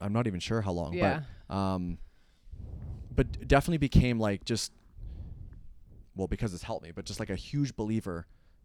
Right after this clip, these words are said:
Speaker 1: in it. And I've just had, I mean, I was having back trouble at a, as a twenty-two-year-old, like, just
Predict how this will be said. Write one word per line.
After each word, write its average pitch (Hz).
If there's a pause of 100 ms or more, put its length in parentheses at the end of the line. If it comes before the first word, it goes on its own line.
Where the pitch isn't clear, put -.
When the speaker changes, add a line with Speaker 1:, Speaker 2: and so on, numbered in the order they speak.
(640)
Speaker 1:
in 120
it. - (420)
And 95 (1080)
I've 107
just 107
had, 92 (600)
I 113
mean, 120
I 123
was 127
having 123
back 104
trouble 110
at 101
a, 98
as 104
a 98
twenty-two-year-old, 104 (640)
like, 98
just 104